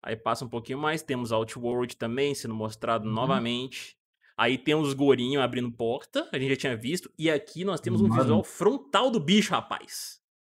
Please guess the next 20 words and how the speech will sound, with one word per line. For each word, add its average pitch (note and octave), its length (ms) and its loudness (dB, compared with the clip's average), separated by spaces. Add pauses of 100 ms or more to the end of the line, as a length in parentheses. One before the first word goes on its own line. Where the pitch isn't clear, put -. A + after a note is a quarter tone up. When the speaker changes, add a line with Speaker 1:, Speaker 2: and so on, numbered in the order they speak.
(480)
Speaker 2:
Nossa, G#2 400 -4
tá G#2+ 160 -2
da G#2+ 160 6
hora, G#2+ 280 8
hein? G3+ 360 2 (480)
Speaker 1:
Rapaz, C#3+ 540 0
pra G#3 140 2
um G#3 60 6
cara A3 260 4
que C#4 120 0
é C4 40 2
só A3 240 0
C G3+ 260 6
G D3+ 180 4
I, C#3+ 460 -2
como B2+ 160 -6
eles B2 180 -6
falaram, A2+ 600 2 (240)
entendeu? A2+ 500 -4
Speaker 2:
Uhum. A3 140 -4